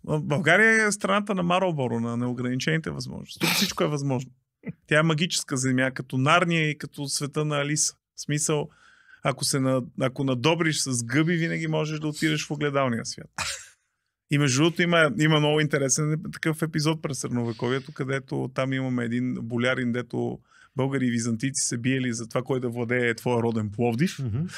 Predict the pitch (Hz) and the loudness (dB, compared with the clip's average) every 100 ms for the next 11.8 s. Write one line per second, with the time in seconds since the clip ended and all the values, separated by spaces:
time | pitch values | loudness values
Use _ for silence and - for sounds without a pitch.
0 | - - - - - _ - 143 147 143 | -12 -12 -14 -18 -20 _ 2 6 6 6
1 | 135 131 127 131 165 180 170 151 139 127 | 4 2 2 6 8 8 8 6 4 4
2 | 127 - 170 175 143 131 156 175 151 143 | 0 2 2 2 2 2 4 6 6 4
3 | 127 - 185 185 170 165 156 175 165 151 | 4 4 2 4 4 4 2 2 0 0
4 | 147 156 165 151 135 127 131 123 196 - | 2 2 2 2 2 2 0 0 0 0
5 | 185 160 151 135 139 139 147 135 170 165 | 2 2 2 -2 -2 0 0 2 2 4
6 | 165 156 160 165 151 - 123 160 170 160 | 2 2 0 0 0 0 0 2 0 -2
7 | 143 135 151 160 156 143 131 135 - 175 | -2 0 0 0 0 -4 -4 -6 -2 -2
8 | 165 165 156 156 143 - 143 139 135 139 | 0 -2 -2 -2 -4 -4 -4 -4 -4 -2
9 | 135 151 160 156 151 127 120 147 131 202 | 0 2 2 0 -2 -4 0 2 2 -2
10 | - - - - - _ 156 156 - 180 | -6 -20 -20 -20 -20 _ 0 2 4 2
11 | 180 165 139 - - 170 170 | 2 0 0 -2 2 4 6